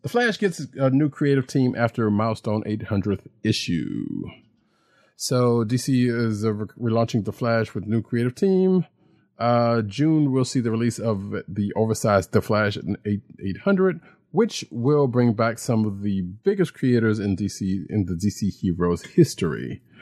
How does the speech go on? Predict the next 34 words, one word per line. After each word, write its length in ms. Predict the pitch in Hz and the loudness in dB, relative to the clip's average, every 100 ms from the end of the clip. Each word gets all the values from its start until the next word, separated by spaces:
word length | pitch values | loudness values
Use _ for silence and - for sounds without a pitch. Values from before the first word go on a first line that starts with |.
| - - _ | -20 -20 _
One 160 | 120 127 | 0 2
of 100 | 110 | 2
the 60 | |
stories 280 | 104 123 113 | -2 0 0
found 320 | - 117 117 | 0 2 4
in 420 | 113 113 110 110 - | 4 4 4 2 0
the, 460 | 110 107 107 101 - _ - 87 90 92 - | -2 0 0 -4 -8 _ -20 -20 -20 -20 -10
um, 380 | 110 107 107 104 - _ - | -6 -2 -2 -4 -8 _ -6
issue 240 | - 117 | -4 -2
eight 140 | 120 120 | -2 0
hundred 340 | 127 123 120 | 2 2 0
comes 280 | - 185 180 | 0 2 2
from 240 | - 156 | 2 2
Si-, 280 | 143 131 110 | 2 -2 -6
Simon 320 | - 95 98 | -6 -6 -6
Spurrier, 720 | 98 - 143 151 143 143 143 139 | -8 -4 0 2 2 2 0 -4
A 60 | |
K 160 | - 170 | -12 -12
A 40 | |
Si 220 | - 139 123 | -4 -2 -2
Spurrier, 540 | - 135 127 127 117 - - - - | 0 0 2 2 0 -6 -20 -20 -14
for, 100 | - 62 | -12 -2
uh, 280 | 101 95 90 - | 0 2 0 -4
of 160 | 90 - | -8 -8
Conan 320 | - 107 92 | 0 2 2
Detective 500 | 87 92 107 - 95 | 0 0 0 0 -4
Comics, 400 | - 165 156 147 - | -2 0 0 -2 -2
and 380 | 143 151 139 - | 0 2 0 0
Mike 240 | 117 117 | -2 -2
Deodato 480 | 117 104 95 95 90 | -4 -4 -4 -6 -8
Junior, 720 | 85 185 190 180 175 170 151 _ _ _ _ _ _ 110 | -8 -2 2 2 2 0 -2 _ _ _ _ _ _ -8
um, 840 | 101 95 95 92 90 87 85 - - | -4 -2 -2 -4 -4 -6 -8 -10 -8
the 200 | 87 87 | -6 -2
Avengers 840 | 123 143 147 143 139 135 - | -2 0 0 0 0 -4 -12